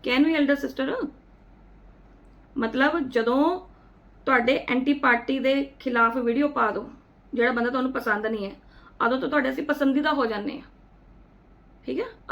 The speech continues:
Otherwise ਆਹ ਦੇਖ ਲਓ ਕਿਹੜੇ ਕਿਹੜੇ ਟਾਈਟਲ ਆ ਰਹੀ ਹੈ। ਇਹਦੇ ਦਿਮਾਗ ਇੱਕੋ ਜਗ੍ਹਾ ਤੋਂ ਸ਼ੁਰੂ ਹੁੰਦਾ ਤੇ ਇੱਕ ਜਗ੍ਹਾ ਤੋਂ ਹੀ ਖਤਮ ਹੁੰਦਾ।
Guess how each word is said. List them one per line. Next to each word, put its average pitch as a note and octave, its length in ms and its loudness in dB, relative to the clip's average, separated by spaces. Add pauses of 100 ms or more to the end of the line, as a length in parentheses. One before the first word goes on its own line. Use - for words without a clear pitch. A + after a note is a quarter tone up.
Otherwise C4 360 0 (920)
ਆਹ C4 200 2
ਦੇਖ B3 180 -2
ਲਓ B3 100 -4
ਕਿਹੜੇ B3+ 200 -2
ਕਿਹੜੇ C#4 180 0
ਟਾਈਟਲ B3+ 340 -4
ਆ A#3+ 80 -6
ਰਹੀ A#3+ 180 -8
ਹੈ। C4 40 -16 (1000)
ਇਹਦੇ D4+ 360 0 (320)
ਦਿਮਾਗ B3 460 2 (180)
ਇੱਕੋ D4 280 -6
ਜਗ੍ਹਾ C4 240 0
ਤੋਂ C#4 140 -6
ਸ਼ੁਰੂ C4 220 -2
ਹੁੰਦਾ A#3+ 240 -2
ਤੇ - 180 -10
ਇੱਕ - 220 -8
ਜਗ੍ਹਾ A#3+ 220 -2
ਤੋਂ A#3+ 80 -8
ਹੀ C3 60 -2
ਖਤਮ C3 300 -6
ਹੁੰਦਾ। F2+ 200 -6